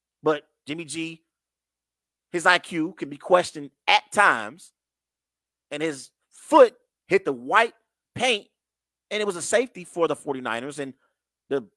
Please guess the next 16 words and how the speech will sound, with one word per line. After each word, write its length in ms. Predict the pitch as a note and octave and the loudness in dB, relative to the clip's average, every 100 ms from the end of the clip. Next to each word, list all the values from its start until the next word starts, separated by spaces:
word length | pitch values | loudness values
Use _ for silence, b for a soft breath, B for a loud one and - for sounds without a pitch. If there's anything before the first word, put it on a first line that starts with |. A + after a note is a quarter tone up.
| _ | _
Broncos 560 | C#3+ F3+ E3 D#3 D#3+ C#3 | 2 4 4 2 0 -4
were 140 | C#3 | -4
awarded 400 | B2+ B2+ D3+ D#3 - _ _ _ | -4 -4 -4 -4 -12 _ _ _
two 120 | - | -12
points, 440 | G3 D#3+ D#3+ - _ _ - | -8 -6 -6 -8 _ _ -8
and 100 | D3+ | -4
they 120 | F3+ | -4
end 100 | F3+ | -4
up 100 | F3 | -8
winning 180 | C#3+ E3+ | -8 -6
that 180 | D#3 A#2+ | -6 -6
game 260 | D3 F#3+ C#3+ | -8 -8 -6
eleven 240 | C#3 B2+ | -6 -8
to 80 | A#2 | -12
ten, 320 | - B3 D3 | -12 -10 -6
but 240 | A2+ G2+ | -4 -4